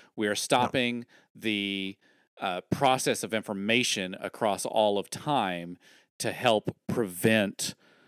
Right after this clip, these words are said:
Speaker 1: and that's why, that's why in there, Guardians make their own fate.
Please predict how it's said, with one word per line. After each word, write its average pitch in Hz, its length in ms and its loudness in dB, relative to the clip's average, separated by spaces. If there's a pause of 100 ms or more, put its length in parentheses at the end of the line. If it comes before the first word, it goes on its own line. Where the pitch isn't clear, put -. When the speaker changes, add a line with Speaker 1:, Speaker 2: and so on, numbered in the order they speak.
(340)
Speaker 1:
and 113 120 6
that's 113 160 6
why, 131 200 8
that's 135 240 8
why 147 140 10
in 131 120 8
there, 175 180 8
Guardians 120 380 6
make 123 120 6
their 120 120 4
own 110 100 2
fate. - 380 2